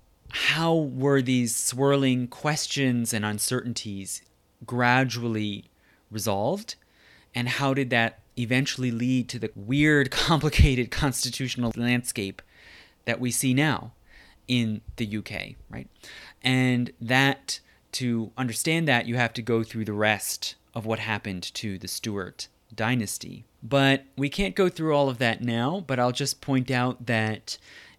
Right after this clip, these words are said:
in a lot of ways, these disputes about what can the prime minister do, what did he tell the queen? <laughs> Was he truthful? Was it legitimate?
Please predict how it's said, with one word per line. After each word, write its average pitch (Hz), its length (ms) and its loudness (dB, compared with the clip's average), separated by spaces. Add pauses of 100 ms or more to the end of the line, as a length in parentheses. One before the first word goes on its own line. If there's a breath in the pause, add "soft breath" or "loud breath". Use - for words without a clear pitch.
in 131 100 2
a 135 40 4
lot 156 260 4
of 127 180 -2
ways, 147 400 4
these 131 240 0
disputes 160 800 -2
about 110 640 -2
what 110 320 -2
can 143 160 0
the 139 80 0
prime 123 340 0
minister 113 480 -2
do, 127 560 2 (160)
what 104 680 -4 (260)
did 123 160 -2
he 113 140 -4
tell 135 280 -4
the 135 100 -2
queen? 147 540 2
<laughs> - 1400 -4
Was 131 220 0
he 123 100 0
truthful? 151 760 2
Was 113 260 2
it 110 160 -2
legitimate? 143 720 0